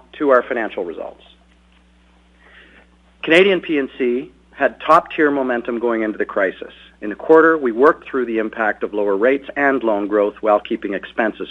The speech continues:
flat year over year to earn over a billion dollars of P P P T. Looking ahead, we see steady improvement on revenue growth and strong expense management. U S P and C, P-, U S P and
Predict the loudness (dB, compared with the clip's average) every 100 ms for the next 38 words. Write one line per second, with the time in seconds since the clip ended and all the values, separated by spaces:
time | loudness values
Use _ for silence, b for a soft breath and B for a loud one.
0 | -2 4 4 2 -2 -2 -2 -2 -2 -2
1 | -4 -8 B B -10 -4 0 0 -2 -2
2 | 2 2 4 6 6 4 4 4 2 -2
3 | -8 -8 -8 -8 -8 -10 -8 -10 -12 _
4 | _ _ _ _ _ _ _ _ _ b
5 | b b -4 -2 -2 4 4 4 -2 -12
6 | -10 -8 -8 -6 2 4 4 2 -2 -4
7 | -4 -4 -8 -8 -10 -6 -4 -4 -4 -4
8 | 2 2 2 -6 -6 -4 -2 -4 -10 -14
9 | -8 -8 -8 -12 -18 -16 -12 -12 -10 -10
10 | -10 -14 -20 _ _ _ _ _ _ _
11 | _ _ _ _ _ _ _ _ _ b
12 | b b 2 4 4 2 -4 -4 -4 -2
13 | -2 -6 -20 -6 -4 -4 -6 -4 2 2
14 | 2 -4 -4